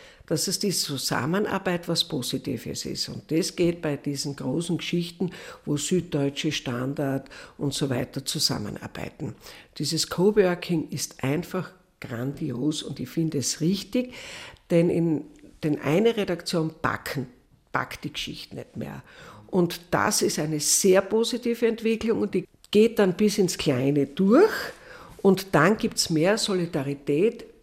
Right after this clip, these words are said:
in dieser, unter den Journalistinnen und Journalisten selber. Das finde ich eine super Entwicklung.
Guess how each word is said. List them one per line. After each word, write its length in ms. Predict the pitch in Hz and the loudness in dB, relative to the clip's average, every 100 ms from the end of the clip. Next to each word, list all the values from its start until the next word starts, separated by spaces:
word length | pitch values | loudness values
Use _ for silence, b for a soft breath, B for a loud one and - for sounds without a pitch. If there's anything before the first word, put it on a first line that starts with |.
| - | -2
in 280 | 214 240 247 | 2 2 2
dieser, 600 | 202 190 196 175 170 - | 0 2 2 2 0 -2
unter 280 | 196 220 214 | -2 0 2
den 200 | 185 165 | 2 0
Journalistinnen 720 | - 170 160 170 175 180 165 | 2 2 4 4 2 0 0
und 80 | 151 | 0
Journalisten 600 | - 147 143 143 - 147 | -2 0 0 -4 -2 -2
selber. 400 | - - - - | -2 -2 -2 -6
Das 220 | 123 135 | -4 -4
finde 320 | - 202 202 | 0 -2 0
ich 60 | 160 | -2
eine 140 | 147 | -2
super 360 | - 185 185 156 | -2 -4 -4 -6
Entwicklung. 640 | 143 160 135 - 139 135 | -6 -6 -8 -8 -10 -10